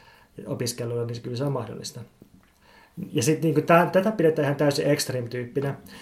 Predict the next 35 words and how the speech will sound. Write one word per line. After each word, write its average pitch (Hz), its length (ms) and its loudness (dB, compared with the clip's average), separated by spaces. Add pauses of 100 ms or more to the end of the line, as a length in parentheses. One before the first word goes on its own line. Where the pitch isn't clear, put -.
(160)
mut 139 280 -2
sit - 380 -2 (100)
tän 170 240 4
suuntaista 147 440 0
elämää 147 460 4
Suomessa 135 400 0
tosi 139 260 0
moni 143 440 2
eli 120 180 -2
vielä 131 200 -2
viiskytluvulla, 117 880 -4 (520)
jossa, 117 380 -4 (760)
jossa 131 200 -6
kaupasta 160 420 2
ei 143 60 4
ostettu 139 260 -2
oikeastaan 139 340 -2
mitään 147 280 0
muuta 131 180 -2
kuin 120 120 -10
kahvia, 139 380 0
sokeria, 123 400 -4
tupakkaa 120 480 -8
ja 117 80 -4
petrolia. 120 580 -8 (520)
Ja 127 200 -6
sit 143 220 -6
kaikki, 156 420 -2
kaikki 156 260 -2
muu 147 180 0
saatiin 131 380 -4
itse, 120 200 -6
siis 120 320 -8
ainakin 123 400 -8
elintarvikkeista. 120 800 -8